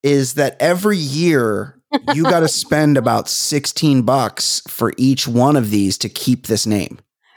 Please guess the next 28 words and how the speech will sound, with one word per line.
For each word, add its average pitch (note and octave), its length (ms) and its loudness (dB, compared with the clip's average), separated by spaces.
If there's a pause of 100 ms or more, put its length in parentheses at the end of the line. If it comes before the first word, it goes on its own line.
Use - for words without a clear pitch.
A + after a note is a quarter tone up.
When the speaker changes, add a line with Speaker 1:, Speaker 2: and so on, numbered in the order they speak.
Speaker 2:
No, C4+ 180 0
I B3+ 300 2
don't A#3+ 160 -2
have F#3+ 200 -2
to. F#3+ 100 -6
I G3 80 -4
can G#3+ 200 -12
cancel F#3 300 -12
them F3+ 120 -12
anytime. F3+ 320 -12 (340)
Then C#4+ 120 0
we F4 100 -2
have E4 100 0
Speaker 1:
Right, A#3 200 -2
no, G3 100 0
but C#4+ 220 0
what D4+ 120 2
I'm C#4 80 2
Speaker 2:
Camgirls C#4 140 2
Speaker 1:
sa-, B3 180 -4 (800)
what G3+ 140 2
I'm G#3 80 4
saying B3 400 0
is, D#3+ 160 2
Speaker 2:
Camgirls A#3 160 -8
crypto G#3+ 120 -2
dot G#3 260 -4
com. F#3+ 300 -6